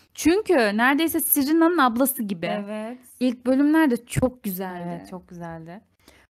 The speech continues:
Speaker 2: O kadını, işte, o şekilde güzelliğiyle görünce bir kafam karıştı ama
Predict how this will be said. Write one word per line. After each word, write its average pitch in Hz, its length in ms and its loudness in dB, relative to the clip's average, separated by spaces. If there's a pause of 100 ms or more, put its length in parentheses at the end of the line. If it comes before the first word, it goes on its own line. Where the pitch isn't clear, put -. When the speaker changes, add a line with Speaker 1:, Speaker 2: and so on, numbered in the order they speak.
(160)
Speaker 2:
O 233 260 2
kadını, 254 360 0
işte, 247 240 -4
o 220 100 -2
şekilde 226 360 -4
güzelliğiyle 208 560 0
görünce 208 400 0
bir 190 40 -6
kafam 196 360 -6
karıştı 196 400 -6
ama 233 280 -6